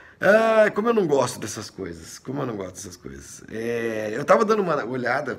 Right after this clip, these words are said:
analisando aqui tudo que aconteceu na corrida, tempos de volta e tudo mais, vi a imagem. De fato, quando o Hamilton saiu dos boxes, ele saiu atrás do Ocon,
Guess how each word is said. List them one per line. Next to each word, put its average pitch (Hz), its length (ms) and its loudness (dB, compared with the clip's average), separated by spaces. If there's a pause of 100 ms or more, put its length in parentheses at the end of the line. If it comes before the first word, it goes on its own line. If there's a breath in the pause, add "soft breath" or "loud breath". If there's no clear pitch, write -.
(140)
analisando 101 520 -8
aqui 90 160 -16
tudo 101 180 -14
que 101 80 -10
aconteceu 98 320 -12
na 95 80 -8
corrida, 95 460 -8
tempos 98 260 -10
de 104 80 -10
volta 101 380 -2
e - 20 -14
tudo 98 180 -12
mais, 127 240 -4
vi 117 380 -2
a 135 40 0
imagem. 120 600 -2 (600 loud breath)
De - 160 -14
fato, 127 380 -2
quando 127 380 -6
o 113 40 -4
Hamilton 107 460 -4
saiu 104 300 -6
dos 98 160 -10
boxes, 113 640 -6 (420 loud breath)
ele 113 160 -8
saiu 113 340 -2
atrás 127 360 2
do 107 100 -6
Ocon, 107 380 -6